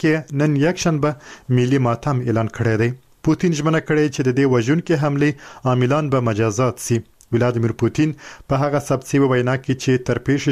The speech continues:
شاوخوا اتلس ساعته وروسته خپره سوه، دغه تاوتریخوالی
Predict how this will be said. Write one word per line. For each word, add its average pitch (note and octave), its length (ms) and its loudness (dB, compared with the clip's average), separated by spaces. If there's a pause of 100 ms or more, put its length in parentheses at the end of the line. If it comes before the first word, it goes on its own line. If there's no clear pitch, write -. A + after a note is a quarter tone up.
شاوخوا C#3 420 0 (520)
اتلس D#3+ 440 0 (140)
ساعته C3+ 340 0
وروسته D3+ 460 -2
خپره A#2+ 320 -2
سوه، G#2+ 180 -2 (320)
دغه D#3 240 0
تاوتریخوالی C#3 680 0